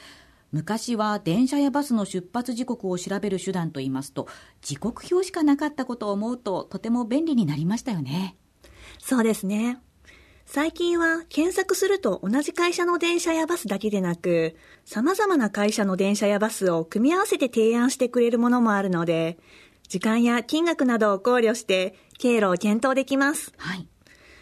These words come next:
Speaker 2: また最近では乗りたいバスがバス停まであとどのくらいで来るかなど、リアルタイムの運行状況もわかるようになってきています。
Speaker 1: うん。まあ、雨の日などバスが時間通りに来ないなという時、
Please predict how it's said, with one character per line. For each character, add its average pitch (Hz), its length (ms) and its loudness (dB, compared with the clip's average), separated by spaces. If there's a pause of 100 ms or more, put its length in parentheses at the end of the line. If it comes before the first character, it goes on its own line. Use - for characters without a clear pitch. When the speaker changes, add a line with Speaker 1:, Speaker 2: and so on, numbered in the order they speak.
(180)
Speaker 2:
ま 208 120 0
た 208 280 0
最 285 280 0
近 370 200 0
で 381 120 2
は 233 200 0
乗 180 120 0
り 269 100 0
た 392 160 0
い 392 60 0
バ 392 120 0
ス 320 120 -2
が 185 140 0
バ 175 140 -4
ス - 80 -10
停 285 220 2
ま 302 120 2
で 190 160 2
あ 208 80 -6
と - 100 -2
ど 175 140 -4
の 233 140 2
く 330 100 0
ら 330 140 2
い 339 40 2
で 339 120 0
来 349 120 0
る 349 140 2
か 226 100 -2
な 185 140 0
ど、 160 300 -2 (400)
リ 202 160 0
ア 277 40 0
ル 359 120 0
タ 392 160 0
イ 392 60 0
ム 349 100 2
の 214 120 4
運 226 140 0
行 285 180 2
状 311 180 2
況 262 200 0
も 175 140 0
わ 170 100 0
か 247 140 0
る 269 80 2
よ 220 80 2
う 196 40 0
に 185 100 0
な 180 100 2
っ - 20 -12
て 180 120 -4
き 180 100 -18
て - 80 -4
い 175 100 -2
ま 175 160 0
す。 175 340 -2
Speaker 1:
う 214 60 -4
ん。 302 320 -2 (300)
ま 196 180 -6
あ、 214 60 -4
雨 285 200 6
の 247 140 2
日 214 140 -4
な 214 140 0
ど 180 180 0 (260)
バ 196 140 -4
ス - 120 -10
が 160 140 -4
時 - 140 -14
間 196 260 0
通 202 180 -2
り 190 80 -2
に 170 120 -6
来 247 160 0
な 262 140 4
い 247 60 2
な 254 320 2
と 226 160 -4
い 220 100 -2
う 220 80 -4
時、 - 360 -10